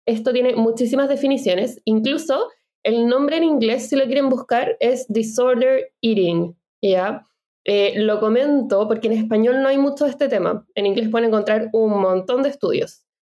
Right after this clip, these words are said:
Y vamos a subir un post cuando subamos este capítulo donde se muestra que la conducta alimentaria es un continuo. En un extremo tenemos lo que hoy se considera la alimentación intuitiva, al otro extremo tenemos los trastornos de la conducta alimentaria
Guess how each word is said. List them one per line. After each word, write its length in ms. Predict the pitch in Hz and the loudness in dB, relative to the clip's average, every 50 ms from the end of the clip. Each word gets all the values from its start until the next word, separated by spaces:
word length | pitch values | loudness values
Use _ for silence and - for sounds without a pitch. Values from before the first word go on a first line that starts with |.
| _ _ _ | _ _ _
Y 580 | - 226 254 269 277 294 320 359 494 539 - _ _ _ - | -2 0 0 2 2 2 2 0 0 -2 -6 _ _ _ -6
vamos 240 | - 220 226 247 247 | -2 -2 0 0 -2
a 40 | 240 | -2
subir 480 | 240 214 220 220 233 220 226 226 _ _ - | 0 0 0 0 0 0 -2 -4 _ _ -6
un 180 | - 233 240 240 | -4 -4 -4 -2
post 320 | - 190 226 220 - _ _ | -4 -4 -4 -6 -10 _ _
cuando 200 | - 214 214 214 214 | -2 0 0 0 0
subamos 340 | - 208 202 202 208 214 | 0 0 0 0 0 0
este 160 | 214 214 - 247 | -2 -2 -2 -2
capítulo 580 | 262 247 247 220 233 233 220 233 254 - - - | 0 0 0 0 0 0 0 0 0 -2 -2 -2
donde 240 | 220 220 220 226 | 0 0 0 0
se 120 | 220 220 220 | 0 0 0
muestra 360 | 233 233 233 - - 285 277 | 0 0 -2 -2 -4 -2 0
que 120 | 277 254 | 0 0
la 100 | 247 247 | 2 2
conducta 320 | 226 220 226 240 233 240 277 | 2 2 2 0 0 0 0
alimentaria 400 | 285 277 277 254 - 247 262 277 | 2 2 0 2 2 2 0 2
es 80 | 277 | 2
un 140 | 294 294 285 | 0 0 0
continuo. 720 | 285 262 240 226 220 220 214 190 180 165 165 160 165 - _ _ _ _ _ _ _ - | 0 0 0 0 0 0 0 0 0 0 0 -2 -4 -6 _ _ _ _ _ _ _ -2
En 100 | 214 226 | 0 0
un 100 | 247 277 | 0 0
extremo 680 | 285 - - - - 330 311 285 240 240 403 - _ _ _ _ _ _ _ _ | -2 -6 -8 -4 -2 0 2 2 2 0 -2 -4 _ _ _ _ _ _ _ _
tenemos 400 | - 220 208 208 214 226 240 226 | -2 0 0 2 2 0 0 0
lo 180 | 233 226 208 - | 0 0 0 0
que 160 | 220 208 - | -2 0 0
hoy 140 | - 226 233 | 0 0 0
se 120 | 226 254 247 | 0 0 0
considera 440 | 240 233 226 220 240 240 226 226 | 0 0 0 0 0 0 2 2
la 260 | 226 226 220 226 - - | 2 2 0 0 -2 -4
alimentación 680 | - - 226 226 214 214 208 208 208 - - 220 226 | -2 0 0 2 2 2 0 0 -2 -2 0 0 0
intuitiva, 540 | 233 240 269 254 254 240 240 392 427 - _ _ _ _ _ _ _ _ _ _ _ _ _ _ _ _ - | 2 0 0 2 2 0 0 -2 -4 -10 _ _ _ _ _ _ _ _ _ _ _ _ _ _ _ _ -4
al 140 | 220 208 220 | -2 0 0
otro 160 | 220 233 247 | 2 0 -2
extremo 640 | 240 247 - - 285 285 262 233 233 254 - - _ | -2 -4 -2 0 0 2 2 2 0 -2 -4 -6 _
tenemos 420 | - 220 208 208 208 220 240 226 - | -4 -2 0 2 2 0 0 -2 -2
los 180 | 226 196 - | -4 -4 -2
trastornos 440 | - 214 165 - - 277 294 339 330 | -4 -6 -6 -4 -4 -2 0 0 0
de 80 | 311 302 | 0 0
la 80 | 294 | 2
conducta 320 | 285 277 277 277 277 - 269 | 2 2 2 0 0 0 0
alimentaria 600 | 269 262 240 226 220 185 185 185 196 - - | 2 2 2 2 2 0 0 0 0 -2 -4